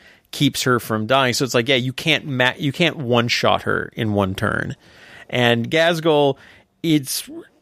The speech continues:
not likely that you're going, I mean, it is theoretically possible with that if you get psychic, shooting, and melee against him, you could theoretically kill him in one turn, but it won't be turn one.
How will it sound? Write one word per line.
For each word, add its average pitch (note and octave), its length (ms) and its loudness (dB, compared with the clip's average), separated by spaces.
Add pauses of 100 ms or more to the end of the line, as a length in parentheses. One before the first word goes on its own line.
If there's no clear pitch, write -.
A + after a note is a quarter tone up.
not D#3 320 2
likely C3+ 440 2
that B2 160 2
you're C3 160 2
going, A#2 260 2
I - 20 -6
mean, B2+ 180 2 (140)
it F3 140 4
is F#3+ 200 0
theoretically G#3 1080 -2
possible A#2 720 0
with A#2 400 2 (100)
that A#2 320 0 (960)
if D3 240 -2
you D#3+ 180 -2
get C#3+ 320 0
psychic, F3 800 0 (180)
shooting, D3 680 0 (120)
and C#3 260 0
melee C#3 360 4
against A2+ 380 0
him, A2 120 -2
you A#2 360 -4
could C#3 400 0
theoretically C#3 1200 0
kill A#2+ 240 0
him A#2 140 0
in A2+ 120 -2
one A2+ 180 2
turn, A2+ 200 -2
but C3 120 2
it D#3 100 2
won't D3 260 0
be B2 120 0
turn A2 280 -2
one. - 300 -8